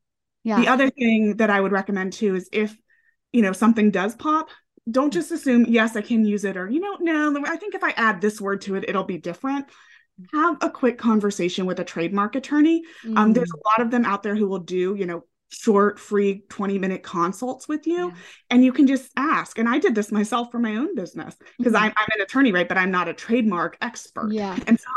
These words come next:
Speaker 2: I had a quick conversation. I said, "Hey, I wanna add this word. What do you think?" And he was like, "Not gonna fly." <laughs>
Speaker 1: Ah.
Speaker 2: So that, that saved me up front. Yeah, it was terrible 'cause I had to pick a different name,
Speaker 1: Yeah.
Speaker 2: but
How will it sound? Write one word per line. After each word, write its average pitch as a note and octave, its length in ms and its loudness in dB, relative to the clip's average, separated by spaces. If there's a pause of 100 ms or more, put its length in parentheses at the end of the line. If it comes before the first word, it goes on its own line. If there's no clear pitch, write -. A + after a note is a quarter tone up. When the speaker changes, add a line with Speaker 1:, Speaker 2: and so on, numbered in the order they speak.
(120)
Speaker 2:
I A3+ 60 0
had A3 200 4
a A3 60 0
quick G#3+ 180 -2
conversation. G#3+ 560 -2
I F3 80 -4
said, F#3 140 -12
"Hey, A3+ 100 -2
I F#3 60 0
wanna F#3 160 -2
add F3 180 0
this F#3 180 -6
word. D#3+ 160 -6
What F3+ 80 -4
do E3+ 60 -4
you F3 60 -6
think?" F3 260 0
And F3 80 -8
he E3 40 -4
was C#3+ 100 -6
like, E3+ 200 -8
"Not F3 160 0
gonna F3 140 -2
fly." - 360 -4 (160)
<laughs> - 180 -10 (340)
Speaker 1:
Ah. E3+ 440 -2 (160)
Speaker 2:
So B3 100 2
that, A#3+ 300 4 (100)
that A#3+ 300 2
saved A3 240 0
me G#3+ 200 0
up - 240 -8
front. D#4+ 260 -2
Yeah, A3+ 140 0
it - 60 -6
was - 280 -14 (280)
terrible G#3+ 320 2
'cause G#3 120 -4
I F#3+ 80 -4
had F3+ 100 -2
to E3+ 60 -6
pick F#3 180 -10
a F3 40 -8
different E3 300 -8
name, G3+ 380 0 (240)
Speaker 1:
Yeah. G3+ 160 -6
Speaker 2:
but C4 420 0